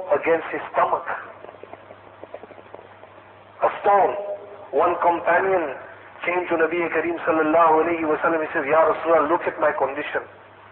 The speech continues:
And he showed Nabi Kareem sallallahu alayhi wa sallam that there was one stone there. Sallallahu alayhi wa sallam lifted up his kurta and there were two stones there. This is the condition of Hazrat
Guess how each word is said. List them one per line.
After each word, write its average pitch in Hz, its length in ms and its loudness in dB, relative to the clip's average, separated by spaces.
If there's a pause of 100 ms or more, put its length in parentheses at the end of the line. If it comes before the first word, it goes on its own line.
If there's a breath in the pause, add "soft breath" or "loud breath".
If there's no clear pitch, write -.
(1300)
And 170 240 2
he 185 160 -4
showed 202 200 4
Nabi 190 240 0 (120)
Kareem 180 360 -2
sallallahu 175 560 6
alayhi 175 280 0
wa 165 200 2
sallam 170 280 2
that 156 120 2
there 165 80 2
was 156 160 4
one 165 200 4 (160)
stone 175 280 6
there. 147 160 4
Sallallahu 160 800 4
alayhi 170 240 -2
wa 156 160 2
sallam 165 240 2
lifted - 480 0
up - 160 2
his - 120 -2 (120)
kurta 170 720 2
and 151 100 0
there 160 100 2
were 151 160 2 (120)
two 180 100 0 (140)
stones 131 320 0
there. - 200 -10 (1800)
This 165 160 -6
is 339 160 -6
the 160 80 2
condition 175 720 -2
of 156 160 6
Hazrat 151 340 4